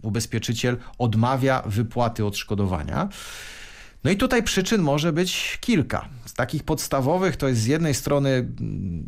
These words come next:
nieprzejrzysta konstrukcja tych ubezpieczeń, że my tak naprawdę nie do końca wiemy, co, co jest ubezpieczone, a co nie jest ubezpieczone, co może wynikać z bardzo takich jakichś mglistych definicji, skomplikowanych definicji.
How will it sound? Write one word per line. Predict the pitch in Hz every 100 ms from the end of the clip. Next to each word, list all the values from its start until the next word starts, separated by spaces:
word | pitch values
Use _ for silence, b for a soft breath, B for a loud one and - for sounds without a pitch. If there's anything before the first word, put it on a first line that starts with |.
| - 123
nieprzejrzysta | 131 120 - 151 127 170 - 139
konstrukcja | - 135 - 123 101 98
tych | 90 -
ubezpieczeń, | 95 92 - - 98 104
że | 107
my | 120
tak | 117 120
naprawdę | 123 110 123 117 120
nie | 113
do | 110
końca | 127 131 120 117
wiemy, | 117 120 110
co, | - 135 131 113 -
co | 135
jest | 123 -
ubezpieczone, | 117 113 120 120 113 107
a |
co | 101 107
nie | 95
jest | 85 92
ubezpieczone, | 90 - 98 - 82 82 -
co | 95
może | 95 92
wynikać | 95 92 101 87
z | 90 -
bardzo | - - -
takich | - -
jakichś | - 87
mglistych | 95 98 98 - 95
definicji, | 104 117 131 156 - - - B B B B B -
skomplikowanych | - 117 104 110 113 107 127 127 110
definicji. | 101 - 101 87 - -